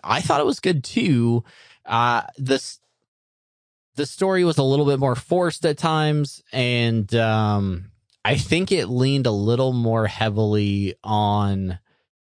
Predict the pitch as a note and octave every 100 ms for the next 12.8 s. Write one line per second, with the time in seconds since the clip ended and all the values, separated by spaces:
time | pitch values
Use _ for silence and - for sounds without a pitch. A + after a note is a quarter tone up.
0 | _ _ _ _ - F2+ F#2+ D#2+ - -
1 | B2+ B2 B2+ G#2 G2 G2+ A2 G2+ G2+ G#2
2 | - - G2+ G2+ D#2+ F#2+ F#2 G#2 - G2+
3 | G2 F#2 E2+ D#3 D3 C3 C3 B2+ A2 F#2+
4 | G2 G2+ G2+ F2+ F2+ G#2+ G#2 G2+ - -
5 | G#2 F#2 G2 F#2+ - D#2+ - B2+ - D3+
6 | D#3+ D#3 _ - - - E3 - - _
7 | - - _ _ _ _ _ _ D3+ F3
8 | - B3 G3+ D3 - D3+ B2+ A#2 - A2+
9 | G2 - _ - A#2+ F#2 - - D3+ B2+
10 | F#2+ G2 F#2+ G2 - A2 B2+ A2+ G#2+ A2+
11 | F#3 E3+ B2 C3+ A#2 - - G#2+ G2 -
12 | E3 D#3+ A2+ G#2 G#2 G#2 G2 -